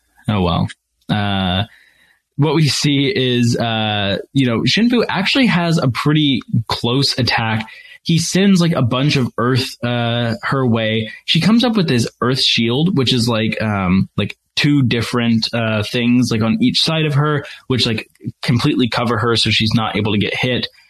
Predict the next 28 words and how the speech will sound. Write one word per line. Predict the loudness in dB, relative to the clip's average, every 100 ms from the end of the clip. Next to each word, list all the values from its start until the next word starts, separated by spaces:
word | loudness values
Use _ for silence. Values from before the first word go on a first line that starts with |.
| _ -8
And | -2 0 0
she | 0 0
almost | 0 0 0
gets | -2 -2
hits | -2 0
in | 0
the | 0
face. | 0 -2 -2
She | -2 0 2 0 -2
barely | -2 0 2 2
dodges | 2 0 0 2 2
it. | 0 -2 -6 _ -4
But | -2
then, | 0 0
of | -2 -4
course, | -2 -2
she's | 0 0
able | 2 0 0
to | -2 -2
turn | -2 0 2
back. | 2 0 -4 -8 -16 -6
And | -4 -2
as | -4 -2 -2 -2
he's | 0 2 0
touching | 0 -4 -2 0
with | 0 0
his | 0
hand, | 0 -2 0 0